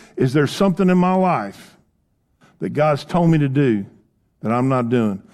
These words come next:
Is there something in my life that God's told me not to do that I am? What does his word say? Your commandments give me understanding. Second thing,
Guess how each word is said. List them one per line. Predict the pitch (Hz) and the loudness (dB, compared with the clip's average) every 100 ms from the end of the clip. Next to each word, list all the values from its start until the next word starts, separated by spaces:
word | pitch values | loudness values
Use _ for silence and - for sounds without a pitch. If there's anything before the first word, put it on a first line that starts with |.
| _ - | _ -10
Is | 110 | -8
there | 120 | -6
something | - 143 151 | -4 -2 -2
in | 143 | 0
my | 143 | 2
life | 143 139 - | 2 0 -2
that | |
God's | 110 135 120 | -4 -2 -4
told | - 139 | -4 -4
me | 113 | 0
not | 110 127 110 | 0 -2 -6
to | |
do | 110 110 | -4 -4
that | 104 104 | -4 -6
I | 104 107 | -6 -8
am? | 95 82 - _ _ _ _ _ _ _ _ _ _ _ _ _ _ _ _ _ _ _ _ _ _ _ _ _ | -10 -12 -18 _ _ _ _ _ _ _ _ _ _ _ _ _ _ _ _ _ _ _ _ _ _ _ _ _
What | 135 | 0
does | 165 | 2
his | 160 135 | 2 2
word | 135 127 104 | 2 0 -2
say? | 113 104 - - _ _ _ _ _ _ _ _ _ _ _ _ _ _ _ | -6 -8 -12 -20 _ _ _ _ _ _ _ _ _ _ _ _ _ _ _
Your | - 147 | -2 -2
commandments | - 127 139 165 160 123 - | 0 -2 0 2 2 0 -6
give | 139 123 127 120 - - _ | -4 2 2 2 -4 -18 _
me | 120 117 117 110 - _ | 0 2 2 0 -8 _
understanding. | 123 120 113 104 - 104 104 92 78 80 _ _ _ _ _ _ _ _ _ _ | -2 0 -2 -6 -8 -6 -6 -6 -10 -16 _ _ _ _ _ _ _ _ _ _
Second | - 190 185 120 | -4 0 0 0
thing, | 127 110 90 | 0 0 -2